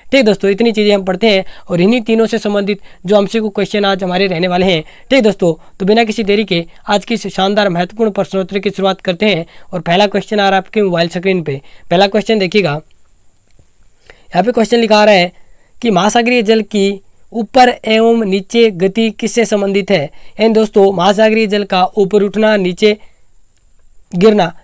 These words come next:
क्या कहलाता है? तो दोस्तों, ये सारी जो क्रिया है वो किससे संबंधित है? ज्वार से संबंधित है।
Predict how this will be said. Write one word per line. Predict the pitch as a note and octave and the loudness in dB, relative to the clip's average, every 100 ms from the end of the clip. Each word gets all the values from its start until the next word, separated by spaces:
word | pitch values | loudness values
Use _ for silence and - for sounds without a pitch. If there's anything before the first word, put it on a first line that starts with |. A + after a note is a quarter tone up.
| - | 2
क्या | A3+ | 2
कहलाता | A3 A3 G#3+ A#3 | 4 2 4 4
है? | F#3 F3 - - | 2 0 -12 -2
तो | |
दोस्तों, | G#3+ A3 A#3 A3 - _ - | 2 2 2 0 -4 _ 0
ये | A#3+ | 2
सारी | A3+ G#3+ A#3 A3+ - _ - | 6 4 4 -4 -16 _ -2
जो | G#3 G#3+ A#3+ - - - | 2 2 0 -14 -10 -4
क्रिया | A3+ A#3 | 2 4
है | A3+ G3 - - | 4 2 -6 -4
वो | |
किससे | G#3 A3 A3+ | -4 0 0
संबंधित | A#3 A#3 A3+ | 0 -2 0
है? | G#3+ G#3 - - - | 2 0 -2 -18 -12
ज्वार | D#3+ G3+ G3+ G3+ | 2 6 6 4
से | A3+ | 0
संबंधित | G#3 G3+ F#3+ F3+ | -2 0 0 0
है। | D#3+ | -2